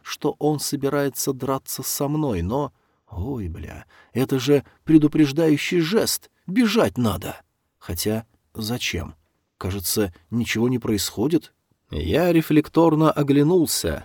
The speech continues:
и увидел, как каменная плита, преграждавшая нам путь, поднимается вверх, а из постепенно увеличивающейся щели внизу просачивается что-то, похожее на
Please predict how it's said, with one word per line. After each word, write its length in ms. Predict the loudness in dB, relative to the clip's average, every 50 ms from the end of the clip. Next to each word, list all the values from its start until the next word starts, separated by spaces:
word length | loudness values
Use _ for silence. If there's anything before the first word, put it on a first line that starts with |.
| _ -8
и 140 | -2 0 0
увидел, 540 | 0 0 0 -2 -2 0 4 6 6 6 6
как 220 | 2 -2 -2 _ _ -4
каменная 560 | 0 0 0 2 0 0 0 0 0 0 0
плита, 600 | 0 -2 -2 -2 0 -2 -2 -2 -2 -4 -6 _ -6
преграждавшая 880 | 0 0 2 4 4 2 2 2 0 -2 -2 -2 -4 -6 -4 -2 -2 0
нам 280 | 0 0 0 -2 -2
путь, 380 | -2 -2 -2 -2 -2 -6 -10 -8 -2
поднимается 840 | -2 -2 0 0 0 0 0 0 -2 -2 -4 -4 -4 -4 0 0
вверх, 680 | 0 0 0 -2 -2 -2 -2 -2 -2 -8 -10 -16 -18 -20 _ _ -6
а 120 | -4 -2
из 160 | -2 -2 -4
постепенно 800 | -4 -4 -4 -4 -4 -4 -6 -6 -2 -2 0 0 0 0 0 0
увеличивающейся 1120 | -2 -2 -4 -2 -2 0 0 -2 -2 -2 -2 0 0 0 0 -2 -4 -4 -4 -4 -4 -6 -6
щели 420 | -6 -6 -4 0 2 2 2 2
внизу 600 | 2 0 0 -2 -2 -2 0 2 2 2 2 2 _ _ _
просачивается 920 | -8 -6 -4 -4 -4 -4 -4 -4 -4 -4 -4 0 2 2 2 0 -2 -6 -6
что-то, 640 | -6 -8 -8 -4 0 0 0 0 0 -4 -8 -8 -10 -16 _ _ _
похожее 640 | -4 -4 -4 -4 -2 0 0 0 0 2 0 0 0 0
на 160 | 0 -2